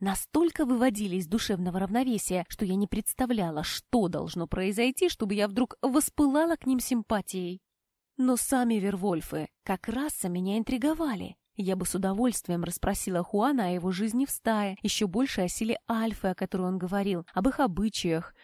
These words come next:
да даже о брачных традициях. Но он решил, что я ему нравлюсь. Понюхал меня и решил. Что теперь с этим делать?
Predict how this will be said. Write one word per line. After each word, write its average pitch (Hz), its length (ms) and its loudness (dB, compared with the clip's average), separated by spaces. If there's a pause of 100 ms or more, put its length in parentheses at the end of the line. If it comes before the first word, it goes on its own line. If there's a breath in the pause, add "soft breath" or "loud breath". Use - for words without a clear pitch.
(140 soft breath)
да 320 140 6
даже 349 240 4
о 392 80 4
брачных 226 460 2
традициях. 170 720 -4 (420)
Но 240 200 4
он 220 120 4
решил, 233 340 2
что - 200 -2
я 208 160 2
ему 233 140 2
нравлюсь. 269 600 0 (360)
Понюхал 240 480 0
меня 170 340 -2
и 233 40 0
решил. 170 520 -4 (520)
Что - 260 -2
теперь - 260 -6
с - 100 -6
этим 185 220 -4
делать? 170 480 -8